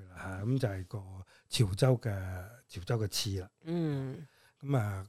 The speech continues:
Speaker 1: 我哋叫咗個爪子翅啦，嚇。咁大家都知道啦，爪子即係話金華火腿啦。
Speaker 2: 嗯。
Speaker 1: 咁下邊嗰，嗰個最低嘅部位嗰度呢，就係啲，誒，多啲骨嘅，少啲，冇乜肉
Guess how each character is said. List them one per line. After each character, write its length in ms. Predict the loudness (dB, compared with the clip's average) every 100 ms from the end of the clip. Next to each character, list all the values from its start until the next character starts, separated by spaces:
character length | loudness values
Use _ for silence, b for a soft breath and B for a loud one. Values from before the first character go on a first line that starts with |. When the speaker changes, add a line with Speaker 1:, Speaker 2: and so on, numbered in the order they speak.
| _
Speaker 1:
我 100 | 0
哋 180 | 2 4
叫 120 | 6 6
咗 80 |
個 100 | 8
爪 200 | 6 4 4
子 180 | 4
翅 240 | 4 8 8
啦， 440 | 8 4 2 -4 -8 b b 4
嚇。 60 |
咁 100 | 4
大 180 | 6 4
家 120 | 6 6
都 120 | 6
知 160 | 4
道 160 | 4 4
啦， 260 | 4 4 2
爪 200 | 0 0
子 60 | 0 2
即 160 | 0
係 260 | 0 -8 -8
話 140 | -8 -2
金 220 | 0 0
華 180 | -4 -12 -20
火 120 | -20
腿 140 | -20 -10
啦。 400 | -6 -6 -8 -14 -8
Speaker 2:
嗯。 320 | -4 -2 -2 0
Speaker 1:
咁 260 | 4 4
下 180 | 4 2
邊 180 | 4 4
嗰， 340 | 6 6 6 4 B B B _
嗰 180 | 0 0 2 2 2 0
個 60 | 0
最 260 | 2 2
低 60 | 4 8
嘅 200 | 8 6
部 260 | 2 0
位 160 | 2 2
嗰 100 | 2
度 200 | 4 4
呢， 100 | 4
就 140 | 2
係 80 | 0
啲， 140 | 2 0 _
誒， 180 | -8 -6
多 220 | 0 4
啲 140 | 6 6
骨 100 | 6 6 4
嘅， 120 | 2 2 b b
少 160 | -2 4
啲， 260 | 4 4
冇 180 | 0 -2 2
乜 160 | 4
肉 120 | 4